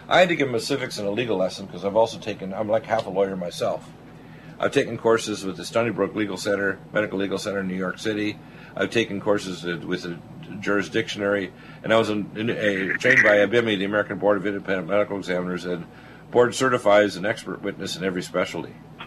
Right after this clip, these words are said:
But I can tell you, it's disgusting to think that, that, that attorneys can defend judicial activism. It's not okay. It's not okay. If tens of thousands of Americans die because they let a terrorist get in here,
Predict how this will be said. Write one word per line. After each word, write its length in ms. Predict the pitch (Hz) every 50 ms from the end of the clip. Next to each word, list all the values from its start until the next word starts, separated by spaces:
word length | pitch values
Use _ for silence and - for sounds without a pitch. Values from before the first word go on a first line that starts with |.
| - - - - - - -
But 100 | - 113
I 60 | 139
can 120 | 143 160 151
tell 300 | - 180 180 190 190 165
you, 300 | 127 113 104 98 104 - - - - - - - -
it's 160 | - 101 -
disgusting 600 | - 120 110 - - 139 156 151 - 135 123 117
to 80 | 98 95
think 240 | - 117 113 -
that, 320 | - 101 98 87 - - -
that, 180 | 101 95 92 92 - - - - 95
that 200 | 95 95 90 -
attorneys 560 | - - - 170 180 156 123 101 92 90 -
can 160 | - 95 95
defend 380 | 92 92 - 117 110 110 104 90
judicial 500 | 98 117 110 104 117 120 - - 92 101
activism. 520 | 98 92 - - 95 82 82 76 76 - - -
It's 200 | 95 95 - -
not 320 | 110 110 110 113 110 -
okay. 540 | - 107 104 98 - 117 104 92 82 - - - - - - - - - - - - - -
It's 180 | 104 101 -
not 200 | - 127 127 127
okay. 340 | 123 107 - - - - - - - - - - -
If 140 | - 104 -
tens 220 | - 151 160 156
of 120 | 147 139 -
thousands 320 | 147 135 131 143 135 117
of 100 | 113 101
Americans 480 | 104 107 117 123 123 117 - 104 90 -
die 200 | - 101 107 104
because 340 | 95 92 - - 95 95 87
they 80 | 92
let 240 | 95 101 107 104 98
a 80 | 92 82
terrorist 500 | 80 - 120 117 113 107 95 90 - -
get 140 | 85 90
in 80 | 107 110
here, 280 | 110 101 85 80 78